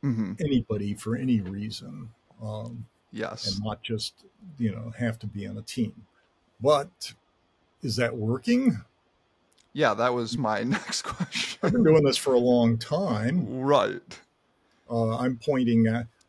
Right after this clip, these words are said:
Speaker 2: I spent a long time pointing out how the world works and
Speaker 1: Mm-hmm.
Speaker 2: doing a better job of it than, you know, Ibram X. Kendi and a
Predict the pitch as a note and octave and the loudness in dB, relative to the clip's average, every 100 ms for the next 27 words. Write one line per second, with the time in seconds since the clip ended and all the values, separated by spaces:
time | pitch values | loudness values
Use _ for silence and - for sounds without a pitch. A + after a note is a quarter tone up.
0 | B2+ C#3 - E3 D3 D3 C#3+ A#2 E3 D3+ | -6 -2 2 6 6 6 4 0 0 0
1 | A#2+ - A#2 B2+ A#2+ A2+ A2+ B2 A2 G#2+ | 0 -2 0 2 6 6 6 2 0 -4
2 | A2 G#2 C3 D3+ A2 F2+ F#2 G2 C#3+ D#3 | -2 -2 0 2 0 -2 -6 -4 -4 -4
3 | - - - _ _ _ _ B2+ G#2+ A2 | -8 -10 -14 _ _ _ _ -4 -2 -2
4 | C3 A2+ A2 G2+ - B2 A#2 G2 G#2+ G#2 | -2 -2 -2 -2 -2 0 0 0 -2 -2
5 | G#2 G2 A2 A#2 - G2 F#2+ G2+ - _ | -4 -2 -2 -2 -8 -10 -8 -10 -12 _
6 | - G2 F2 A#2 A2 F#2+ F#2 F#2+ - - | -10 -10 -8 -4 -4 -4 -10 -10 -10 -12
7 | - C#3 D3+ G#2+ G2+ A#2 A#2+ G2+ G2 G2 | -8 -6 -4 -4 -2 -2 -2 -6 -8 -12